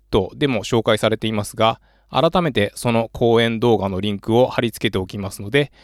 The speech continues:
よろしければアルゴリアドットエフエムスラッシュ百四をご覧ください。私たちはレコメンデーションの初心者から、あなたが思い描くようなサーチアンドディスカバリー体験を構築するまでのギャップを埋める、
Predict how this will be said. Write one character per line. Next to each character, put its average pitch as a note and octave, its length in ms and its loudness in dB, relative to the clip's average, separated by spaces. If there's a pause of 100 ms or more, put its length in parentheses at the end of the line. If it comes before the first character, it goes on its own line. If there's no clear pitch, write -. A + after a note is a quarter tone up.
(200)
よ A#2 100 -2
ろ A2 80 0
し - 80 -6
け G#2 120 0
れ A2+ 100 4
ば C#3 240 2
ア A2 80 0
ル A2 80 0
ゴ G2+ 100 2
リ G2+ 160 2
ア G2+ 60 0
ド G2+ 100 -2
ッ - 80 -10
ト - 140 -2
エ C3 80 0
フ A2+ 140 -2
エ F#2+ 40 -2
ム F2+ 220 -10
ス - 180 -4
ラ A2+ 60 2
ッ G2+ 40 -6
シ - 140 -6
ュ A2+ 60 0
百 - 240 -4
四 G2+ 280 0
を E3+ 140 2
ご B2+ 160 2
覧 F2+ 160 -4
く A2 140 -8
だ G2+ 80 0
さ - 140 -12
い。 - 40 -20 (880)
私 - 280 -2
た E3 100 -2
ち - 80 -6
は A#2 240 4
レ A#2+ 80 -2
コ C3+ 140 0
メ C#3 100 2
ン C3+ 80 0
デ C#3 120 4
ー - 20 4
シ B2 100 -4
ョ A2 60 2
ン G2 80 -6
の F2+ 60 -4
初 F#2 160 -4
心 B2+ 160 -2
者 - 120 -8
か F#2 100 -6
ら、 A2+ 220 0 (300)
あ A#2+ 120 0
な C#3 120 2
た B2+ 80 2
が G2+ 160 4
思 A#2 260 2
い D#3 120 2
描 D#3 120 2
く D3+ 140 -4
よ C3 100 2
う B2+ 60 2
な C3 160 2
サ A#2+ 160 -2
ー A2+ 60 2
チ - 140 -2
ア A#2+ 60 4
ン A#2+ 80 -2
ド A#2 100 0
デ A2+ 100 -2
ィ - 20 -4
ス - 100 -8
カ B2+ 80 2
バ A#2 140 4
リ A#2+ 80 0
ー - 20 -6
体 A#2 200 2
験 G2 260 -4
を - 20 -16
構 - 260 -4
築 - 200 -10
す - 100 -6
る A#2+ 120 0
ま A#2 100 4
で G#2 100 0
の F2+ 80 -12
ギ F#2 140 -8
ャ F2+ 60 -2
ッ - 100 -6
プ C3 180 0
を A#2+ 60 4
埋 G#2 140 -4
め G#2+ 120 2
る、 G2 160 0